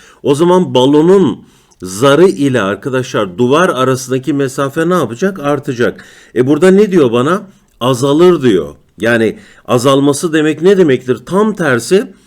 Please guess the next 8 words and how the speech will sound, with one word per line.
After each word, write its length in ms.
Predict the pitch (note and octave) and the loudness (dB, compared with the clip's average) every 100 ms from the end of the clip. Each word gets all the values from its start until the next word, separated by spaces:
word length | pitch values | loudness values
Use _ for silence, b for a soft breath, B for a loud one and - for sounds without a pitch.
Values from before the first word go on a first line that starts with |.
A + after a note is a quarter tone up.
| b b - | b b -4
hücrenin 540 | F#3 F3 F3 D#3+ C#3 C#3 | -2 0 2 2 2 -2
içeride 640 | D#3+ - D#3 G#2+ A#2 C#3+ | -6 -2 -2 0 -2 -4
zarının 760 | C#3+ G#2 B2+ C3+ C#3+ D#3+ F3 - _ _ _ _ - - | -6 -4 0 2 2 2 0 -4 _ _ _ _ -20 -16
çepere 540 | - D#3+ D3 A#2 A2+ | -2 -2 0 0 0
doğru 340 | C#3 C#3+ A#2 B2 | 2 2 2 0
ne 40 | |
yapması 480 | E3 - A2+ A2+ - | -2 -4 -6 -6 -6
demektir? 560 | G#2+ G#2 G2+ F#3+ F#3+ | -4 -4 -4 0 -2